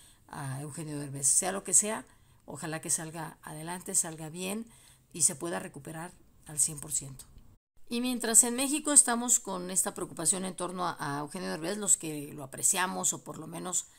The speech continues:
nos cae bien, ¿no? Bueno, a mí me cae muy bien Eugenio Derbez, no es mi amigo ni mucho menos, lo he entrevistado que será unas cuatro o cinco veces y siempre caballerazo, hasta tímido, podría decirlo. Bueno, mientras esto ocurre en México,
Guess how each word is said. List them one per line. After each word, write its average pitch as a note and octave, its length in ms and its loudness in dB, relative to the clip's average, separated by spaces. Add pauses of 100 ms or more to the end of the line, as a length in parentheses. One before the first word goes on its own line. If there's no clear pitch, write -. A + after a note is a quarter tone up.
(300)
nos D3 180 0
cae F3 180 -2
bien, F#3+ 380 -4
¿no? F3 240 -6
Bueno, D#3 260 -8 (200)
a F3 80 -14
mí F3 80 -10
me F3 120 -8
cae F3 140 -6
muy F#3 180 -4
bien F3+ 300 -4 (460)
Eugenio D#3+ 400 -6
Derbez, D#3+ 240 -6
no E3 100 -6
es D#3 80 -4
mi D#3 100 -4
amigo D#3+ 280 -6
ni D3 100 -4
mucho C#3 220 -6
menos, F#3+ 420 -6
lo A#3+ 120 -14
he - 20 -8
entrevistado C#3+ 580 -6
que - 80 -12
será D#3 280 -2
unas D#3+ 440 -2 (300)
cuatro E3+ 320 -4
o - 20 -4
cinco E3 320 2
veces G3 420 2
y - 120 -10
siempre D#3 580 -6 (160)
caballerazo, C3 640 0 (400)
hasta D#3 320 4
tímido, E3 400 -4
podría D#3 340 -8
decirlo. C#3 400 -2 (520)
Bueno, F3 180 -4
mientras F#3+ 380 -2
esto B3+ 180 4
ocurre B3+ 280 -2
en A#3+ 100 -2
México, A3 500 -4